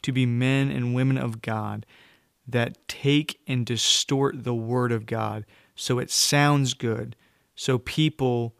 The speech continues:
give to them, so people f-, fall away from God. But if we know Scripture, we're gonna have an easier and better time picking out the false teachings and the false doctrine of those people.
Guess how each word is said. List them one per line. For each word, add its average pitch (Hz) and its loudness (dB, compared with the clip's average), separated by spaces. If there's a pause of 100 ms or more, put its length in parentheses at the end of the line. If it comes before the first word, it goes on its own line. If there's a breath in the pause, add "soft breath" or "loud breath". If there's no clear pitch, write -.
(760)
give 127 4
to 123 -2
them, 120 -8
so 131 2
people 127 0 (480)
f-, - -12
fall 135 6
away 123 2
from 123 -8
God. - -18 (520 soft breath)
But 123 0
if 123 -2
we 123 2
know 120 4
Scripture, 120 0
we're 117 0
gonna 127 2
have 120 2
an 120 -4
easier 131 2
and 113 -2
better 123 2
time 113 -4
picking 127 -4
out 123 -6
the 110 -6
false - 4 (460 loud breath)
teachings 117 -2
and 117 -2
the 110 -2
false 123 0
doctrine 113 -4 (380 loud breath)
of 107 -4
those 113 -2
people. 113 -10